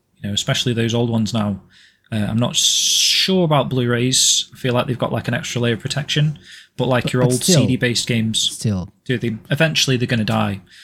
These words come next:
Speaker 1: So it needs to be, especially with P Cs and, you know, online, it needs to have, they need to be files hosted online,
Speaker 2: Mm-hmm.
Speaker 1: and then we can all save them.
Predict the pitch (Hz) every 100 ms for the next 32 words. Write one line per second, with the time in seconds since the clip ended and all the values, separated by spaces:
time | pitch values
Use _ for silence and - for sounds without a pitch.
0 | - _ - 123 120 135 147 156 147 -
1 | 143 139 117 113 113 - _ _ _ _
2 | _ - 135 214 - 143 127 - 135 120
3 | 127 123 123 107 104 98 101 - 110 104
4 | 117 113 113 110 110 104 151 151 143 131
5 | 135 120 - - _ _ - 139 143 -
6 | - - 139 123 117 107 - - _ _
7 | _ _ 127 - 123 113 113 110 107 101
8 | - _ - 101 143 147 151 147 156 156
9 | 175 - 131 120 104 98